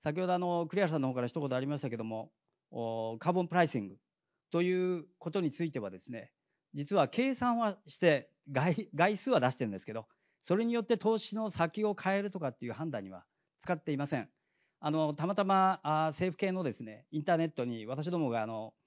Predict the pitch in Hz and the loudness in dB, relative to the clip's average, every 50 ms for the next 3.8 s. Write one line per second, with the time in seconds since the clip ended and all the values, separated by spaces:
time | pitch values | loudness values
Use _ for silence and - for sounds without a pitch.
0 | _ _ _ _ _ _ - 117 117 113 147 165 - 185 175 170 170 170 160 - | _ _ _ _ _ _ -10 -8 -6 -6 -6 0 2 2 4 4 2 0 0 2
1 | - 165 165 165 170 165 160 160 165 156 147 143 123 113 110 110 110 107 - 143 | 2 2 2 2 0 0 2 4 4 4 2 0 -2 -2 -2 -4 -6 -6 -6 -6
2 | 131 - 120 107 110 117 135 165 156 185 170 170 143 - 113 104 101 107 - - | -6 -6 -8 -8 -6 -4 -4 -4 -4 -4 -4 -4 -6 -8 -12 -12 -12 -14 -8 -6
3 | - 202 190 170 123 - 107 101 92 - - 101 120 113 101 | -6 -4 -2 -4 -4 -4 -6 -8 -10 -12 -10 -8 -8 -8 -8